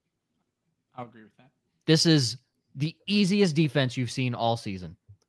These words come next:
Speaker 2: You should blow them out at home. You really should. You should destroy this team at home. Denver put on, they, they, they gave up the most points in N F L history. Miami should have set the fucking record,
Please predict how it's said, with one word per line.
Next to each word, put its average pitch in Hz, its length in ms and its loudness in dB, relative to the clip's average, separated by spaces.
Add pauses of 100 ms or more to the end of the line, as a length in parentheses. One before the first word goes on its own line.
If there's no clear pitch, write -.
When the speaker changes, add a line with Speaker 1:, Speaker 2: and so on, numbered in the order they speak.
Speaker 2:
You 160 220 4
should 139 380 0 (260)
blow 143 540 8
them 151 280 4
out 120 360 0 (460)
at 131 180 2
home. 104 280 -6 (360)
You 135 160 0
really 139 320 2
should. 104 300 -2 (360)
You 131 100 -2
should 143 180 -2
destroy 139 440 2
this 127 180 -2
team 127 200 -4
at 110 80 -4
home. 101 200 -8 (960)
Denver 160 340 4
put 170 240 0
on, 143 300 2 (640)
they, 180 120 8 (200)
they, 180 280 4 (140)
they 185 200 4
gave 196 220 6
up 196 120 6
the 175 80 2
most 156 220 2
points 139 220 0
in 135 60 -2
N 127 60 -2
F 120 80 -6
L 113 100 2
history. 92 340 -4
Miami 131 440 2
should 120 180 -2
have 107 100 -4
set 110 180 -4
the 110 60 -10
fucking 101 320 -8
record, 92 320 -12